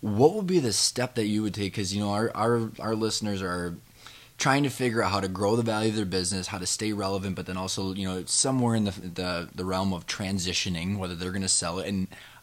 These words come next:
or, you know, give it down or pass it on or whatever the, the, the situation might be.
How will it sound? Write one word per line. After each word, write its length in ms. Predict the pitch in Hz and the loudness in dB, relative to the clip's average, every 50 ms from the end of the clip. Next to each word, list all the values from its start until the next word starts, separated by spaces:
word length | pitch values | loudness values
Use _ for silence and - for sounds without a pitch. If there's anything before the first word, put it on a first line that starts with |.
| - - - - - | -20 -20 -20 -10 -4
or, 420 | - 98 95 92 90 90 90 87 - - - | -2 -2 0 0 0 0 -2 -4 -6 -8 -4
you 100 | 110 101 | -2 -2
know, 100 | 92 90 | -2 -2
give 240 | 90 85 101 98 90 | -2 -2 -2 -2 -2
it 120 | 92 82 | -4 -4
down 360 | 95 90 87 90 90 92 92 | -4 -2 -2 -2 -2 -2 -2
or 140 | 87 85 85 | -2 -4 -4
pass 360 | - 104 101 90 90 - - | -4 -4 -2 -2 -2 -2 -2
it 60 | 95 | -2
on 300 | 90 90 87 87 87 87 | -4 -4 -4 -4 -4 -4
or 200 | 85 87 87 90 | -4 -4 -6 -6
whatever 380 | - 85 101 113 110 110 104 104 | -6 -4 -4 -2 -2 0 0 0
the, 100 | 101 95 | 0 -2
the, 280 | 90 71 87 95 90 87 | -2 -2 -6 -6 -6 -6
the 220 | 82 90 92 87 | -6 -8 -6 -6
situation 520 | - - 101 92 - 101 98 107 - - | -4 -6 -6 -6 -6 -4 -4 -4 -4 -4
might 220 | 90 85 85 82 - | -6 -6 -8 -8 -4
be. 300 | - 156 135 107 101 | 0 0 2 2 0